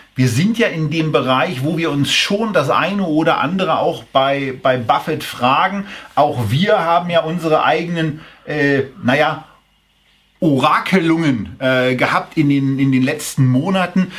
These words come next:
waren uns beispielsweise, wenn ich an unsere sonntäglichen Nudelabende zurückdenke, relativ sicher,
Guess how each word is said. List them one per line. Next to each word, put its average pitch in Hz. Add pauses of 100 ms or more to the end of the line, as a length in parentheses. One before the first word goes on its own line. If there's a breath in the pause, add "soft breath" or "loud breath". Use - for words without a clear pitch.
(200 loud breath)
waren 139
uns 127
beispielsweise, 151
wenn 143
ich 151
an 143
unsere 143
sonntäglichen 143
Nudelabende 160 (240 loud breath)
zurückdenke, 147
relativ 147
sicher, 175